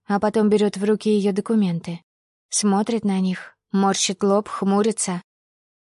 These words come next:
«Еще минуту, пожалуйста», произносит и одновременно набирает в телефоне номер.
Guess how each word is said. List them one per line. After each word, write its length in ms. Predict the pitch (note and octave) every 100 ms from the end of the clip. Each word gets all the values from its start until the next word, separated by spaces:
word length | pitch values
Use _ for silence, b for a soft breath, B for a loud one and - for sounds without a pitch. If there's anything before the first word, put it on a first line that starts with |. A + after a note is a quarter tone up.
| _ -
«Еще 400 | B3 C4+ - D#4
минуту, 360 | C#4+ G#3+ F#3+
пожалуйста», 680 | F#3 F#3+ F#3 F3+ F3+ - F#3 - _ _ _ _ -
произносит 720 | F#3+ G3 F#3 G#3 A3+ - -
и 40 | F#3
одновременно 640 | F#3 F#3+ G3 G#3 G3+ G3+
набирает 420 | G#3 G3+ G3+ G3+
в 60 | -
телефоне 520 | - G#3+ G#3 G#3+ G#3+
номер. 460 | A3 F3+ E3 E3